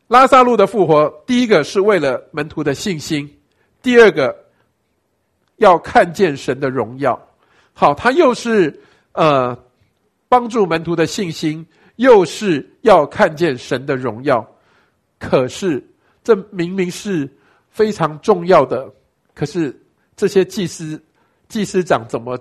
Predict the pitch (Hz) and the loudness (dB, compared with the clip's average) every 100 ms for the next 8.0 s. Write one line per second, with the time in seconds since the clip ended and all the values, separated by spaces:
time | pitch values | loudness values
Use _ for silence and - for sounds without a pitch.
0 | _ - 117 113 139 110 120 _ _ _ | _ -10 -8 -6 -10 -10 -18 _ _ _
1 | _ _ _ 143 135 143 139 110 90 _ | _ _ _ -6 -6 -4 -4 -4 -8 _
2 | _ _ _ _ _ _ _ - 107 90 | _ _ _ _ _ _ _ -4 -4 -4
3 | 165 131 110 - 143 113 104 82 _ _ | -10 -10 -10 -8 -8 -6 -8 -10 _ _
4 | _ _ _ _ _ _ 156 165 208 156 | _ _ _ _ _ _ -6 -2 0 -2
5 | 156 131 110 165 113 - 110 98 _ _ | -4 -4 -2 0 0 -2 -14 -14 _ _
6 | _ _ _ _ _ 110 104 160 175 220 | _ _ _ _ _ -12 -6 -4 2 2
7 | 240 240 _ _ _ 247 - 233 226 226 | 2 -2 _ _ _ -4 -2 2 4 2